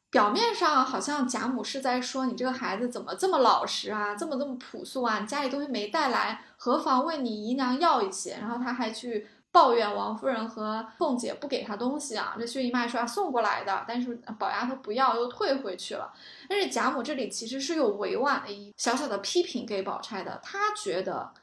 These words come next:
大小姐，尤其是没有出阁的富贵人家的大小姐，就应该有大小姐的样子，这个房间呢就要热闹一点，就要鲜艳一点，不能太白，不能太素，否则，她没有说出来啊，但是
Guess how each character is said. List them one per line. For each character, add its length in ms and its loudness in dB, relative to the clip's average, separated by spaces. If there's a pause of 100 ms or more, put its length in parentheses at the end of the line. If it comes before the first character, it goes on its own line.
(120)
大 180 4
小 280 0
姐， 340 -8
尤 160 -4
其 100 -6
是 140 -6
没 80 -4
有 200 0
出 320 4
阁 340 -2
的 260 0 (260)
富 160 4
贵 140 2
人 140 -2
家 120 -6
的 120 -4
大 180 2
小 260 -4
姐， 220 -10 (220)
就 200 2
应 120 0
该 120 0
有 120 0
大 180 -2
小 180 -2
姐 100 -2
的 140 -6
样 320 0
子， 200 -14 (180)
这 120 2
个 80 6
房 280 -2
间 200 -4
呢 220 0
就 100 2
要 140 8
热 240 0
闹 200 0
一 80 -8
点， 260 -14
就 120 -2
要 100 4
鲜 300 -2
艳 180 0
一 100 0
点， 160 -4 (360)
不 220 2
能 160 0
太 220 0
白， 500 -2
不 180 4
能 100 -2
太 260 -2
素， 420 -4
否 180 2
则， 380 -4
她 120 0
没 80 4
有 100 10
说 180 2
出 120 0
来 80 8
啊， 380 4
但 160 2
是 380 2